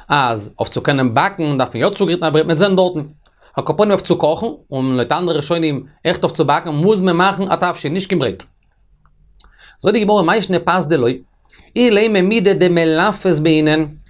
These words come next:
אז אבער עס האט צו בייסט צו די ברייט, און פת לא מלפסה.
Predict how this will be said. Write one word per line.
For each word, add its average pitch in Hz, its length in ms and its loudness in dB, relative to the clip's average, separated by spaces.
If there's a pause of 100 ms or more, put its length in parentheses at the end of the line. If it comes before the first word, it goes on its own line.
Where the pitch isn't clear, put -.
(160)
אז 120 140 0
אבער 170 120 0
עס 185 140 -4
האט 139 100 -2
צו - 260 0
בייסט 196 240 0
צו 180 80 2
די 156 80 0
ברייט, 147 360 0 (100)
און 151 140 0
פת 185 260 -2
לא 175 100 0
מלפסה. 151 540 -2